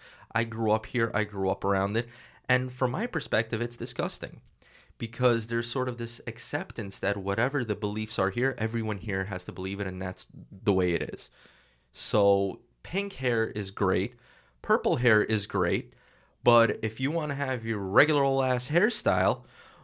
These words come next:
well then, you know, you're missing something. Sure, we'll let it slide, you know, but, but there's something just, you know, you're, you're not expressing yourself the way you could be. So i-, it's not that you're doing something wrong,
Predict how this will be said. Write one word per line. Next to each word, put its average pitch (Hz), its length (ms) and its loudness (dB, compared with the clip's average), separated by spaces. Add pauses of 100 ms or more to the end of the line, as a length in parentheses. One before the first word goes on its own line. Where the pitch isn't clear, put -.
(120)
well 185 160 6
then, 185 360 2 (180)
you 160 140 -2
know, 160 140 2
you're 156 140 2
missing 131 440 2
something. 104 420 -4
Sure, 240 380 0
we'll 196 200 2
let 196 120 -2
it 139 100 -6
slide, 131 640 0
you 101 120 -2
know, 107 180 2
but, 107 240 0 (380)
but 120 200 0
there's 127 220 -2
something 170 480 -4
just, 127 340 -2
you 131 140 -4
know, 127 320 -2
you're, 131 160 0
you're 123 240 -2
not 156 300 0 (320)
expressing 120 760 0
yourself - 640 -4
the 101 100 0
way 98 100 2
you 101 200 -6
could 107 380 -2
be. 82 180 -10
So 95 580 0
i-, 67 200 -8
it's 151 220 -4
not 220 180 -4
that 196 80 -2
you're 160 120 -2
doing 151 200 -4
something 123 400 -6
wrong, 120 380 0